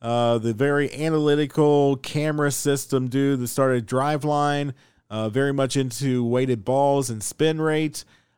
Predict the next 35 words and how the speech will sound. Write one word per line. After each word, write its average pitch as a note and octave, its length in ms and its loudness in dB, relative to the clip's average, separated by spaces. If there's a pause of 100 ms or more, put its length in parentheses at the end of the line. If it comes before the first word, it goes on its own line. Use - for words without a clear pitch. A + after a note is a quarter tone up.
(100)
Uh, A#2 300 0
him F#3+ 320 0
and A3 80 0
the F3+ 60 2
Reds F3 280 2
have D3+ 80 0
parted D3 340 2
ways. C#3 440 0
He D3+ 200 -6
cited, C#3+ 600 0 (480)
uh, A#2 600 0
organizational D3+ 1080 0
and A#2+ 140 -2
phil-, A#2+ 300 -2 (180)
philosophical D3+ 800 0
differences. G#2+ 840 -6 (640)
A A2+ 100 -4
lot E3 560 6
of D3+ 160 4
Reds D3+ 320 4
fans C3 440 0
upset C3+ 460 0
about B2+ 240 0
this B2 220 -2
move. B2 320 2 (220)
I F#3+ 240 2
am G3 260 -2
not. C#3 480 2 (880)
Uh, C3 200 0
how E3+ 120 6
do A3+ 80 2
you G#3+ 140 2
feel E3 180 4
about G#2+ 240 -2
it? - 100 -14